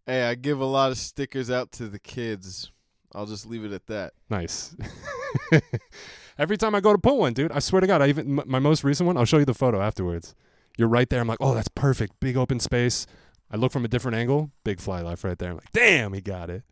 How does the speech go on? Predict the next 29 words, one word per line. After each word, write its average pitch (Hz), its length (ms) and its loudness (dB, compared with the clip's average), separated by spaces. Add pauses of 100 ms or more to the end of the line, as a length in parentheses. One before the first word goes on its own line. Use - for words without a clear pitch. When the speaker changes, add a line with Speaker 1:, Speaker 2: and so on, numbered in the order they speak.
(120)
Speaker 1:
Nice. - 840 -18 (240)
Speaker 2:
Yeah, 104 160 -2
man. 95 180 -6
The 123 80 0
one, 175 220 2
you 151 100 4
know 208 60 6
what? 208 160 4
The 156 80 4
one 160 180 0
good 139 240 -2
thing, 160 220 -4
silver 139 280 -4
lining 135 360 -4
about 127 180 -6
this 139 280 -8
quarantine, 143 360 -6
I 113 60 -6
was 110 140 -8
kinda 139 200 -4
talking 117 280 -4
about 95 180 0
it 87 40 -6
in 92 60 -8
this 92 140 -10
last 101 260 -6
episode, 95 480 -8
but 92 160 -8 (140)
graffiti. 107 600 -6